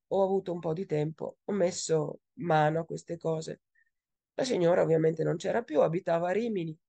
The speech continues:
però forse c'erano dei figli, ma io non sapevo niente, non sapevo assolutamente niente.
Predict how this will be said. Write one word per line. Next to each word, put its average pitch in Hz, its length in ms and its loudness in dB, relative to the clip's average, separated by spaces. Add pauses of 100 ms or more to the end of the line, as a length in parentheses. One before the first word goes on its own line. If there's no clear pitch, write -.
(800)
però - 260 -2
forse 180 440 -4
c'erano 160 420 2
dei 165 140 -4
figli, 220 340 -4
ma 214 120 -2
io 311 120 -2
non 160 160 0
sapevo 196 480 -2
niente, 180 840 0
non - 160 -6
sapevo 254 420 -2
assolutamente 190 720 -4
niente. 170 640 -4